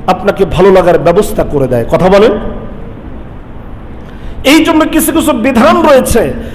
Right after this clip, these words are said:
যেই বিধানগুলি থেকে মানুষকে ফেরাতে গেলে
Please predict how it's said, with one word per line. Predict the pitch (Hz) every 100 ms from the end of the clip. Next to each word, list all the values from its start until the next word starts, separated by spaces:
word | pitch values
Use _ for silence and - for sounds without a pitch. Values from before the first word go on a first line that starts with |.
| - -
যেই | - 302
বিধানগুলি | 294 277 277 294 277 294 294 285
থেকে | 269 - 269
মানুষকে | 277 285 - 285
ফেরাতে | 277 - 269 262 240
গেলে | 247 240 180 -